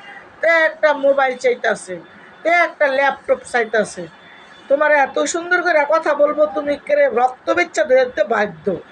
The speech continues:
এ যাই হোক বন্ধুরা, আমি ভিডিওটা বেশি আর বাড়াবো না, বেশি বাড়াইলে আবার তোমরা বিরক্ত হয়ে যাবা। বোনে কি বানাইছে? তো সবাই সচেতন থাকবা, ভালো থাকবা, সুন্দর থাকবা, নিজের জীবন গড়বা।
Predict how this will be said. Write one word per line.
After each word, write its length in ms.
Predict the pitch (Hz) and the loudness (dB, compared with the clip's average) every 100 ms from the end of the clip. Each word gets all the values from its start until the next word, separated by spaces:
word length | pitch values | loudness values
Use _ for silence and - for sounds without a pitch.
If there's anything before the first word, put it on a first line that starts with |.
| - - - | -20 -10 -2
এ 160 | 214 214 | -2 0
যাই 280 | 226 233 | 0 2
হোক 120 | 269 - | 0 0
বন্ধুরা, 380 | 269 269 294 | 0 2 2
আমি 180 | 262 247 | 2 -2
ভিডিওটা 520 | 226 233 254 262 262 | -6 -2 0 2 2
বেশি 240 | 247 226 240 | 2 0 0
আর 100 | 233 | 0
বাড়াবো 440 | 208 196 208 214 | 2 2 0 0
না, 160 | 233 285 - - - - - - 196 | -2 -4 -8 -20 -20 -20 -20 -14 -8
বেশি 220 | 202 226 | -6 -2
বাড়াইলে 440 | 214 214 214 214 | 0 2 2 2
আবার 200 | 226 220 | 2 2
তোমরা 240 | 220 214 214 | 0 -2 0
বিরক্ত 380 | 208 226 - | 0 -2 -2
হয়ে 200 | 226 214 | -2 0
যাবা। 240 | 202 208 226 | 2 2 2
বোনে 240 | 196 202 | -2 -8
কি 180 | 208 220 | -8 -6
বানাইছে? 500 | 196 180 185 - 587 - - - - - - - - | -6 -6 -10 -12 -16 -18 -20 -20 -20 -20 -20 -18 -4
তো 260 | 196 185 175 - - - - - - - - - | -2 0 -4 -12 -20 -20 -20 -20 -20 -20 -20 -12
সবাই 360 | - 214 233 | -2 2 2
সচেতন 540 | 240 233 226 240 240 233 | 0 -2 -2 -2 -4 -4
থাকবা, 380 | 214 180 196 220 | -4 -2 0 0
ভালো 300 | 180 196 214 | 0 -2 -2
থাকবা, 400 | 202 190 185 202 | -4 -4 -2 -2
সুন্দর 360 | - 220 226 - | -4 -4 -4 -2
থাকবা, 260 | 208 175 214 | -4 -2 -2
নিজের 380 | 202 208 233 - | -2 -2 -2 -2
জীবন 340 | 208 214 220 | -4 -4 -2
গড়বা। 420 | 196 190 196 226 | -2 0 0 -2